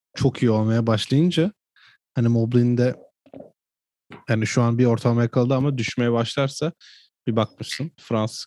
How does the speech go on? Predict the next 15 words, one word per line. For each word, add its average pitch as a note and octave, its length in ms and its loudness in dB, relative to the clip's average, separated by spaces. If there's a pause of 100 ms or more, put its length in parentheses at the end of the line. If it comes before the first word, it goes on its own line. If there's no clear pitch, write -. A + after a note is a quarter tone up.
kendini A2 360 0
şu - 140 -2
an A#2+ 80 2
ilk A2+ 220 -4
üçe A#2 200 0
net A#2+ 180 0
attı A2+ 280 -4
bir A2+ 80 -4
kere. G#2+ 320 -6 (100)
Cade'e A2 420 0
atabiliriz G#2+ 680 -2
ilk - 280 -12
üçten G2+ 340 -6
diye G#2+ 140 -8
düşünüyorum. G#2+ 400 -8